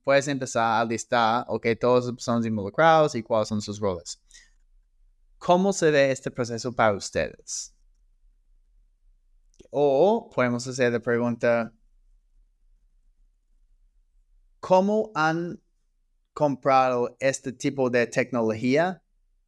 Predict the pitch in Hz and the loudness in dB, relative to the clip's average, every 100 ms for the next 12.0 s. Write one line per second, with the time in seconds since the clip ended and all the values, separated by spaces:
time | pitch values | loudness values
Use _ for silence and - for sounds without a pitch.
0 | _ 120 127 120 95 78 - - - 123 | _ -2 0 -2 -8 -12 -12 -14 -2 0
1 | 123 123 113 117 113 110 104 98 95 73 | 2 0 2 0 0 -4 -2 -2 -2 -8
2 | - - - - _ _ _ - 127 127 | -16 -20 -20 -20 _ _ _ -8 -8 -6
3 | - 131 123 - 113 110 110 104 104 101 | -2 0 0 2 2 2 0 -2 -4 -4
4 | 87 - 85 76 - - _ _ _ _ | -6 -6 -6 -6 -10 -20 _ _ _ _
5 | _ - 117 156 156 160 165 - _ _ | _ -14 -2 0 2 2 0 -6 _ _
6 | - 175 165 165 - - 165 175 180 165 | -4 2 2 0 -10 -12 -8 -4 -2 -2
7 | - 135 123 131 131 127 120 110 _ - | -2 -2 0 -2 -2 -2 -2 -4 _ -6
8 | 151 151 131 123 117 123 113 - 139 120 | -4 -2 2 0 0 -4 -6 -4 -2 -2
9 | 113 139 175 _ _ _ _ _ _ - | -2 -6 -8 _ _ _ _ _ _ -4
10 | 139 139 - 127 123 120 117 - 113 - | 0 0 -2 -2 0 0 -2 -4 -8 -6
11 | 113 117 110 - 110 104 - 107 92 80 | -2 0 0 0 -2 -2 -4 -4 -4 -8